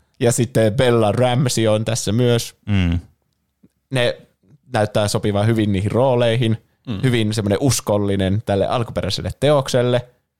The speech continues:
Speaker 1: Vähän laajennettuna, varmaan hyvin muutettuna myös T V-sarjan muotoon, mä luulisin.
Speaker 3: Eihän tämä voi olla kuin hyvä.
Speaker 1: Niin, kaikki palaset on sille kohdallaan, että tästä tulee tosi hyvä sarja.
Speaker 2: Mm. Mitä veikkaatte, kuinka lähellä tää tulee olemaan sitä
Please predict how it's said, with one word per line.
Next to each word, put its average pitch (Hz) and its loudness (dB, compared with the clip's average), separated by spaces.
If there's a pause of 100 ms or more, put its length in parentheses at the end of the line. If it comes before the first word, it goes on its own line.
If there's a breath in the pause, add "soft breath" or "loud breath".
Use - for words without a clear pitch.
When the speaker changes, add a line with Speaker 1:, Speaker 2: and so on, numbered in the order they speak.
(680)
Speaker 1:
Vähän 127 0
laajennettuna, 117 0
varmaan 104 0 (240)
hyvin 104 2
muutettuna 98 -2
myös 95 0
T - -4
V-sarjan 98 0
muotoon, 101 0
mä 101 0
luulisin. 117 0 (1300)
Speaker 3:
Eihän 107 -2
tämä 120 0
voi 151 2
olla 92 -4
kuin - -6
hyvä. 90 -4 (520)
Speaker 1:
Niin, 123 0 (220)
kaikki 135 -2
palaset 117 -2
on 110 2 (260)
sille 104 -2
kohdallaan, 90 0
että 92 -6
tästä 101 -2
tulee 95 0
tosi 98 -4
hyvä 95 -2
sarja. 90 -6
Speaker 2:
Mm. 90 0 (920)
Mitä 127 -2
veikkaatte, 107 -2
kuinka 113 0
lähellä 92 -2
tää 87 -4
tulee 87 -4
olemaan 87 -2
sitä 85 -4